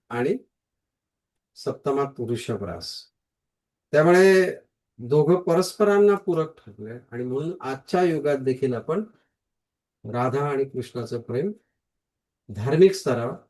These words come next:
जास्त लक्षात ठेवतो, ज्याच्यामध्ये काय आहे, जास्त देणं आहे, ज्याच्यामध्ये प्रतीक आहे. ओके, त्यामुळे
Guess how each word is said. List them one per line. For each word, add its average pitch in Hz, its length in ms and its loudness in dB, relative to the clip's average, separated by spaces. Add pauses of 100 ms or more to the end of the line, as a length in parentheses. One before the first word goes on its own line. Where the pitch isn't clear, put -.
(140)
जास्त 127 340 -2
लक्षात 110 360 -6
ठेवतो, 117 320 -6
ज्याच्यामध्ये 156 720 4 (720)
काय 156 300 2
आहे, 170 120 0 (1000)
जास्त 139 480 -2 (280)
देणं 156 380 4
आहे, 110 300 -2 (880)
ज्याच्यामध्ये 135 520 -4 (800)
प्रतीक 165 400 4
आहे. 92 180 -6 (580)
ओके, 190 220 -2 (460)
त्यामुळे 156 380 -2